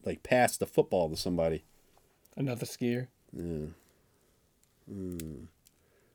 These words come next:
Speaker 1: But there are other
Speaker 2: It's a li-,
Speaker 1: skiers.
Speaker 2: excuse me. It's a little hard. It's a
Speaker 1: It's a
Speaker 2: little
Speaker 1: little
Speaker 2: hard to get. Yeah, it's a little hard to get.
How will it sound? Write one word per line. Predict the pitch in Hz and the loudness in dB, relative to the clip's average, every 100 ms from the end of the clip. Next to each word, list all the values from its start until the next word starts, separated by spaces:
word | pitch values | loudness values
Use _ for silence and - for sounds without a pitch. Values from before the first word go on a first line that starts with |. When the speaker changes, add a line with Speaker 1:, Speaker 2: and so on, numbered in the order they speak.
| - | -14
Speaker 1:
But | - | -4
there | 92 | -4
are | 90 | 0
other | 95 | 0
Speaker 2:
It's | 90 | 2
a | - | 6
li-, | 113 | 8
Speaker 1:
skiers. | 107 90 85 - | 6 4 0 -8
Speaker 2:
excuse | - 131 | -8 -6
me. | 120 _ - | -8 _ -10
It's | - | 4
a | |
little | 175 226 | 8 8
hard. | - 120 87 | 8 4 2
It's | - | -10
a | _ | _
Speaker 1:
It's | - | 6
a | |
Speaker 2:
little | 190 214 | 10 12
Speaker 1:
little | - | 12
Speaker 2:
hard | 208 180 | 12 12
to | 170 | 10
get. | 139 160 | 12 10
Yeah, | - 160 | 12 10
it's | 139 | 10
a | 151 | 8
little | 202 196 | 8 8
hard | - 151 147 | 10 10 10
to | 139 | 6
get. | 135 127 - | 4 4 2